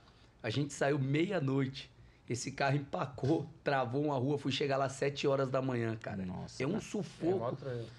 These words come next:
Speaker 1: E aí você fala assim, "Poxa, mas tudo isso porque um jurado." Ó, vou te dar um exemplo rápido, pro pessoal ter mais uma noção assim. O jurado me tira dois, um décimo do
Speaker 3: Um
Speaker 1: meu,
Speaker 3: décimo, né?
Speaker 1: do meu casal de mestre-sala e porta-bandeira, porque ele fala que a roupa da minha porta-bandeira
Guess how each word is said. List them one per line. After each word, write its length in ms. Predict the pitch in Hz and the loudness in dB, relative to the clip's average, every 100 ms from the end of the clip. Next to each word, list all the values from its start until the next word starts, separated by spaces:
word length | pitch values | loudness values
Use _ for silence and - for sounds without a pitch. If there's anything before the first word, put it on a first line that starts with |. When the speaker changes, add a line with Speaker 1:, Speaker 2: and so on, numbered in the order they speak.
| - - | -12 0
Speaker 1:
E 80 | 170 | 2
aí 180 | 175 196 | 2 2
você 320 | 175 175 170 | 0 0 0
fala 180 | 170 165 | 0 -2
assim, 160 | 165 | -2
"Poxa, 300 | 143 185 165 | -2 -2 0
mas 160 | 165 147 | -2 -2
tudo 320 | - 190 180 | -4 -2 0
isso 180 | 175 - | -2 -4
porque 220 | - - | -10 -4
um 140 | 175 165 | 0 2
jurado." 540 | 156 143 170 156 117 - - - - | 2 2 0 -2 -6 -10 -14 -8 0
Ó, 80 | 151 | 2
vou 100 | 143 | 4
te 140 | 185 | 4
dar 80 | 165 | 4
um 100 | 170 | 4
exemplo 340 | 139 156 - | 4 2 2
rápido, 440 | 123 135 131 - 110 | 2 2 0 -4 -6
pro 160 | - | -6
pessoal 320 | - 139 139 131 | -2 0 0 0
ter 140 | 139 | 0
mais 180 | 131 123 | 2 0
uma 80 | 123 | 0
noção 340 | 120 - 117 | 0 -2 -4
assim. 260 | 107 92 87 - - - | -4 -6 -8 -12 -16 -6
O 60 | 143 | 0
jurado 340 | 143 156 156 | 4 4 4
me 100 | 160 | 0
tira 280 | 147 175 156 | 0 0 2
dois, 280 | 139 170 156 156 | 2 2 2 2
um 160 | 175 | 2
décimo 460 | 139 156 143 135 123 | 4 2 2 0 0
do 140 | 123 | 0
Speaker 3:
Um 20 | |
Speaker 1:
meu, 140 | 123 123 | 2 2
Speaker 3:
décimo, 240 | 110 - 120 | 0 -4 -12
né? 100 | 117 - - | -14 -18 -2
Speaker 1:
do 100 | 135 | 0
meu 220 | 139 139 | 4 2
casal 360 | 135 131 120 123 | 4 2 4 2
de 100 | 117 | 2
mestre-sala 340 | 120 113 123 | 0 0 -2
e 40 | 120 | 0
porta-bandeira, 580 | 120 117 120 117 143 139 | -2 0 0 0 0 -2
porque 260 | 139 - | -4 -2
ele 80 | 143 | -2
fala 320 | 135 135 135 | 0 2 2
que 140 | 135 139 | 0 0
a 60 | |
roupa 420 | 110 135 165 180 | 2 0 0 -2
da 160 | 143 131 | -2 0
minha 180 | 127 123 | 2 0
porta-bandeira 840 | 139 120 131 123 117 120 131 139 | 0 0 0 0 0 0 0 -2